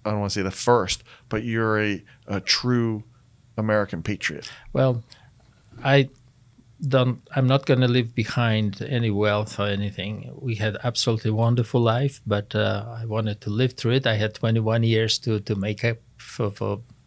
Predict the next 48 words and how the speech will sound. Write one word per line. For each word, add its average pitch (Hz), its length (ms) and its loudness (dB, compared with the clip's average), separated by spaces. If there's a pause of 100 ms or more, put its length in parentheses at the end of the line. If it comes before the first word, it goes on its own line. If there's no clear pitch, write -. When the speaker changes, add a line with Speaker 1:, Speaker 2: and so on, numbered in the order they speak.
Speaker 2:
you 110 80 0
know, 98 320 -2
for 101 120 -4
lost 101 440 2
Speaker 1:
You 98 60 -8
Speaker 2:
time 117 360 6
Speaker 1:
were 107 120 6
Speaker 2:
in 104 40 6
Poland. 135 360 8
Speaker 1:
twenty 101 100 -2
when 104 120 2
you, 104 260 4
you 101 220 -4
Speaker 2:
So 113 180 6
I - 20 8
Speaker 1:
escaped, 131 200 10
you 139 60 8
Speaker 2:
didn't 196 180 10
Speaker 1:
were 156 40 6
Speaker 2:
do 175 80 10
all 170 60 12
Speaker 1:
twenty-one. 156 160 10
Speaker 2:
the 151 100 8
smart 131 480 4
investment 113 560 4
things 117 340 2
or 107 100 4
anything 107 400 2
else, 139 220 2
but 131 580 2
Speaker 1:
But 131 120 4
you 139 100 10
live 139 160 8
a 131 60 6
full 135 260 6
life 143 280 6
and 117 80 4
Speaker 2:
I 147 60 8
Speaker 1:
you're - 80 6
Speaker 2:
had 143 160 8
Speaker 1:
happy. 143 120 6
Speaker 2:
absolutely 139 480 6
wonderful 139 500 6
life. 143 340 6
I 131 120 2
lived 135 260 6
through 135 180 4
this. 135 380 6